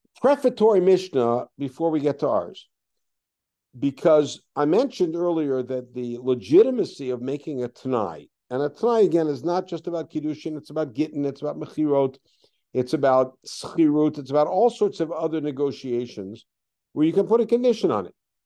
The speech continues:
However, Kol HaMatneh Al HaKatuv BaTorah Tna'o Batel. So therefore, if you make a condition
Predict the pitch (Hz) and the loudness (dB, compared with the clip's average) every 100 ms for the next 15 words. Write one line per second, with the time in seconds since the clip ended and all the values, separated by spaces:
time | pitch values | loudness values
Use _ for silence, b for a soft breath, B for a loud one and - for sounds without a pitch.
0 | _ _ _ - 139 208 262 170 160 156 | _ _ _ -2 2 4 4 4 2 2
1 | 233 247 220 170 165 - 151 220 226 165 | 0 2 0 -2 -4 -4 -4 -2 -2 -6
2 | 143 156 - 147 214 214 175 165 - 170 | -8 -8 -10 -10 -8 -6 -4 -4 -2 -2
3 | 180 165 - 147 147 151 151 143 135 131 | 0 -2 -4 -8 -8 -6 -4 -2 -2 -2
4 | 90 - _ _ _ _ _ _ _ _ | -4 -6 _ _ _ _ _ _ _ _
5 | _ _ - 147 247 247 196 180 165 - | _ _ -6 0 0 0 0 0 -2 -6
6 | 139 214 247 208 202 196 175 170 156 160 | -8 -8 -4 -2 -2 -2 -8 -8 -8 -6
7 | 226 - 165 | -6 -6 -8